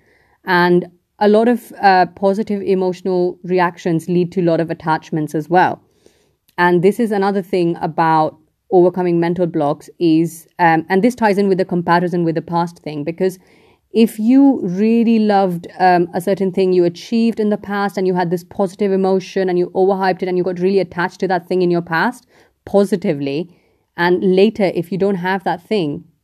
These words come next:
it is gonna break your heart and it is gonna make you feel like, "Oh my God, I don't have that now." So when we react, when we talk about,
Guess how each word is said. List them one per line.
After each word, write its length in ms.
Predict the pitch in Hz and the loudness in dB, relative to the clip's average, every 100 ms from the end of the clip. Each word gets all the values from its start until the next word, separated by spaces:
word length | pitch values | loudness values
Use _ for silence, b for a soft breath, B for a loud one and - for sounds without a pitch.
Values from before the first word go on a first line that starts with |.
| _ | _
it 120 | 202 208 | -4 0
is 180 | 202 | 0
gonna 160 | 202 190 | 0 0
break 260 | 180 170 190 | 0 -2 -2
your 120 | 175 | -4
heart 280 | 202 170 - | -2 -2 -2
and 100 | 175 | -6
it 60 | 151 | -2
is 200 | 190 170 | -2 -2
gonna 160 | 185 | -2
make 200 | 185 175 | -2 -4
you 60 | 175 | -6
feel 220 | 180 165 | -2 0
like, 360 | 160 156 151 - _ - | 0 -2 -4 -12 _ -2
"Oh 120 | 185 | 0
my 180 | 180 170 | 2 0
God, 180 | 170 160 | 0 0
I 60 | |
don't 240 | 160 170 170 | 0 0 -2
have 260 | 170 170 | -2 -4
that 160 | 160 - | -4 -6
now." 440 | 101 135 165 180 b b b b b _ - | -6 -6 -6 -8 b b b b b _ 0
So 360 | 226 220 220 | 4 4 4
when 300 | 196 196 220 | -2 -2 0
we 100 | 262 | 0
react, 400 | 269 269 220 - | 0 -2 -4 -8
when 200 | 220 202 | -6 -2
we 180 | 220 240 | -2 -2
talk 260 | 233 240 226 | -4 -4 -4
about, 460 | 202 208 196 190 | -2 0 0 -2